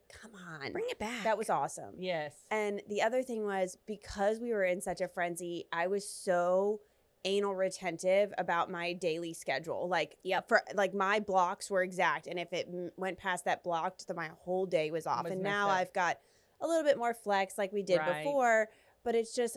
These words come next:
Speaker 1: I also sometimes, like, I'm in the day and I get home and I'm like, "What did I even do today?"
Speaker 2: Yeah.
Speaker 1: Like,
Speaker 3: Right.
Speaker 1: I was productive and I did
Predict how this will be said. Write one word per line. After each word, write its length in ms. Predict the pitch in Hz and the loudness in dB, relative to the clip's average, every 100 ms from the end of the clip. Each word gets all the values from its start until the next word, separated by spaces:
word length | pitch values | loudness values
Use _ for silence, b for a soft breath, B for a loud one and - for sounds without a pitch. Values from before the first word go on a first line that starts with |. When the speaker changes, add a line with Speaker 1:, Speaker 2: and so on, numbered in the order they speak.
| - | -6
Speaker 1:
I 120 | 208 - | -4 0
also 300 | 208 226 247 | -2 -2 -6
sometimes, 580 | - 214 208 196 202 196 | -4 -6 -6 -6 -4 -4
like, 160 | 175 - | -4 -2
I'm 160 | 190 | -4
in 220 | 185 196 202 | -2 -4 -4
the 80 | |
day 460 | 180 190 185 180 175 | -2 0 2 2 0
and 120 | 170 170 | -2 -6
I 100 | 165 | -4
get 240 | 175 170 - | -4 -4 -6
home 280 | 214 208 190 | -4 -2 -2
and 80 | 175 | -4
I'm 100 | 175 | -2
like, 240 | 170 165 _ _ _ _ | -2 -4 _ _ _ _
"What 160 | - 165 | -8 -6
did 120 | 254 | -6
I 100 | 262 | -6
even 440 | 277 151 269 254 156 - | -6 -8 -6 -8 -8 -10
do 200 | 151 185 | -8 -6
today?" 440 | 185 - - - | -6 -8 -12 -6
Speaker 2:
Yeah. 200 | 202 190 190 - | 4 6 6 2
Speaker 1:
Like, 240 | 190 185 b b 160 | 0 0 b b -2
Speaker 3:
Right. 300 | 160 151 - | 0 0 2
Speaker 1:
I 120 | 226 | 4
was 180 | 214 196 | 4 0
productive 560 | - 180 220 226 233 | -4 0 0 0 -2
and 100 | 214 | -2
I 60 | 190 | -2
did 260 | 196 185 | -2 -6